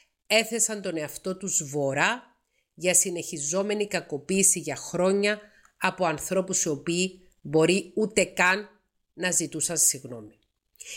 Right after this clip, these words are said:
Και οι άνθρωποι που είναι people pleasers, δηλαδή οι ανθρώπινοι ευχαριστητές, οι άνθρωποι που έχουν την τάση να βρίσκουν συνεχώς δικαιολογίες για τους άλλους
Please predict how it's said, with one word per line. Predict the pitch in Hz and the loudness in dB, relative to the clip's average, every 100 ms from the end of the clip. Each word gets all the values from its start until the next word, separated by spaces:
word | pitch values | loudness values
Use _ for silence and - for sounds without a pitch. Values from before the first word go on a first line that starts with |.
| - - | -14 0
Και | 185 175 | 4 6
οι | |
άνθρωποι | 190 214 - 165 151 | 6 4 -2 -10 -10
που | - 175 | -6 -4
είναι | 180 165 - | -2 -4 -4
people | 226 180 160 - | -4 -2 -4 -4
pleasers, | 170 151 170 226 - - - | -2 0 2 2 2 0 -2
δηλαδή | 156 151 151 | 0 2 4
οι | 185 | 4
ανθρώπινοι | 160 - 185 180 180 175 | 2 -2 -4 -2 -2 -4
ευχαριστητές, | 170 - 185 170 - 135 143 226 - - _ _ - - - | -4 -2 0 2 0 -2 0 4 2 0 _ _ -20 -20 -8
οι | - 180 180 | 2 4 4
άνθρωποι | 208 214 - 185 156 165 | 2 -2 -10 -10 -8 -8
που | 175 | -8
έχουν | 180 208 196 | -10 -8 -6
την | 160 147 | -4 -2
τάση | 151 190 190 - 147 143 | 2 2 4 2 0 -8
να | 147 | -10
βρίσκουν | 131 180 185 208 | -6 -4 -4 -2
συνεχώς | - 175 156 - 185 180 | -2 -2 -4 -2 -2 0
δικαιολογίες | 180 - 160 151 147 190 196 | -4 -2 0 0 2 2 4
για | 180 156 | 2 -2
τους | 143 131 190 | -2 0 4
άλλους | 190 175 139 127 - | 4 2 -2 -6 -10